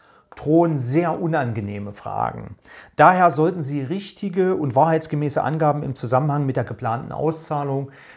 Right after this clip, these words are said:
der dreihundert Euro Energiepreispauschale durch die Rentenversicherung machen, wenn es entsprechende Erhebungen auch gibt. Oder Sie melden der Deutschen Rentenversicherung schon den Erstbezug der Energiepreispauschale, die Ihr Arbeitgeber Ihnen am ersten neunten zweiundzwanzig gezahlt hat.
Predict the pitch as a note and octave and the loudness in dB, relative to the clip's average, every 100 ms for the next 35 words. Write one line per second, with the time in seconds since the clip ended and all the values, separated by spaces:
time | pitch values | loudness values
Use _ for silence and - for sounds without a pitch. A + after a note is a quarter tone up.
0 | _ _ B2+ B2 G#2+ A#2+ C3 B2 - A#2+ | _ _ -4 -2 2 2 2 -2 -2 0
1 | C3+ A#2+ G#2 E3 - D#3+ - C3+ - B2+ | -2 -2 -4 -6 -6 -4 -2 -2 2 2
2 | B2+ B2+ A#2 B2+ C3+ C3 A#2+ B2 D3 B2+ | 2 -2 0 4 4 2 -2 -2 -2 -6
3 | A#2 - A#2+ D#3+ G3+ G3+ G3+ - - _ | -6 -6 0 2 2 0 -4 -20 -20 _
4 | _ _ _ - D3+ F3+ F3 D3 - C#3+ | _ _ _ -4 -2 -2 -4 -6 -6 -6
5 | C#3 C#3 - A2 D3 D3+ - B2 - E3 | -2 -2 -2 0 0 0 -2 -4 -4 -2
6 | D#3 D#3 - _ _ _ _ _ _ - | -2 -4 -18 _ _ _ _ _ _ 8
7 | G3+ A3 E3 D3+ C#3+ F3 D#3+ C3+ C#3+ C#3+ | 8 8 6 4 2 4 4 4 4 0
8 | C3 C#3 G3+ E3 D#3 D#3+ D#3+ D3 - C#3+ | -2 -2 -2 -2 -2 -4 -6 -4 -2 -2
9 | C3+ - F3 - - C3 - D#3+ D#3 - | -2 0 -2 -2 -8 -12 -6 -4 -4 -4
10 | C#3+ C3 A3 - D3+ C#3 - C3 - B2+ | -4 -4 -6 -6 -4 -4 -4 -4 -2 -2
11 | B2+ B2+ - - _ _ _ _ _ B2+ | -2 -6 -14 -20 _ _ _ _ _ -6
12 | D3 C3 A#2+ - B2+ A#2+ B2 A#2+ C3+ A#2 | -2 0 0 0 0 -4 -6 -4 -4 -6
13 | A2+ A2+ - A#2+ - G#2+ A2 - - - | -8 -10 -10 -8 -8 -8 -8 -10 -12 -12
14 | - G#2 - - - F#2+ - G3 F#3 - | -10 -10 -12 -12 -14 -16 -6 -4 -4 0
15 | F#3 A3+ - G3+ | 2 2 -2 -8